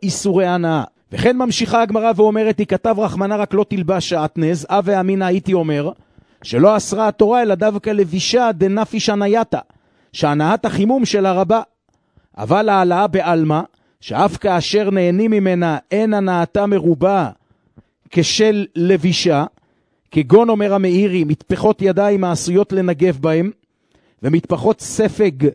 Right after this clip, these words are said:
העשויות להסתפק בהם, ומטפחות ספר תורה וספרים, אף על פי שהיד נכרכת בהם ומחממים, אז הייתי אומר שלא אסרה התורה את אותה העלאה.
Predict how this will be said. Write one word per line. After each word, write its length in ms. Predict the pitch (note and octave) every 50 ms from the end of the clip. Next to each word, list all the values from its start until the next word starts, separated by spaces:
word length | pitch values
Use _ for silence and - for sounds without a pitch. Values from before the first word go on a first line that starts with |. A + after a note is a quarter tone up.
| - _ _ _ _ _ -
העשויות 600 | F3 F#3+ E3+ F#3 E3+ - - F3+ F3+ G#3 G3+ -
להסתפק 600 | F#3+ F#3+ F3 - - - G#3 E3+ - G3 F#3+ D#3+ D3
בהם, 340 | D3 E3 D#3+ D#3+ E3+ F#3+ A3 - _ -
ומטפחות 560 | C#3+ D3+ D#3+ - - - D#3+ E3 G3+ G#3+ -
ספר 300 | - G#3 - - G3+ F3
תורה 260 | - G3+ F#3 G3 G#3 F3
וספרים, 680 | F3+ - - - - E3 F3+ E3+ G#3 A3+ G#3 D#3+ A#2+ G2 - _ _ _ _ _ _
אף 220 | - - F#3 F#3 G3
על 80 | G3+
פי 140 | - - G#3+
שהיד 320 | - - F#3 G3 G3+ F3+ F#3+
נכרכת 580 | F#3 - - - D3+ F#3 A3 G#3 G3+ G3+ -
בהם 220 | D3+ F3 F3+ F#3 E3+
ומחממים, 720 | F#3 F3 F3 - - F#3 F3+ E3+ E3+ E3 E3+ F3 G3+ B3 - _ _ _ _ -
אז 200 | - D3+ C3+ F3+
הייתי 300 | E3+ F#3+ G#3+ - G#3+ G#3
אומר 400 | G3+ F#3+ F#3 F3+ F3+ F3+ G#3 A#3 - _ _ _ _ _ _
שלא 400 | - - F3+ F3 F3+ G3+ A3+ - - _ _ _ -
אסרה 460 | - F3 - - - F3 F#3 G3+ G#3+
התורה 480 | F#3+ - G#3+ F#3 E3 E3 D#3 D#3 F3 G#3 - _ _ _ _ _ _ _ _ - F#3+
את 140 | - -
אותה 440 | F#3 E3+ - _ G3+ E3+ D3+ D3+ F3 G3+ - _ _ _ _ _ _ _ _ _ _
העלאה. 580 | E3+ F#3 F#3 F3+ F#3 F#3 F#3+ G3+ G3+ A#3 C4+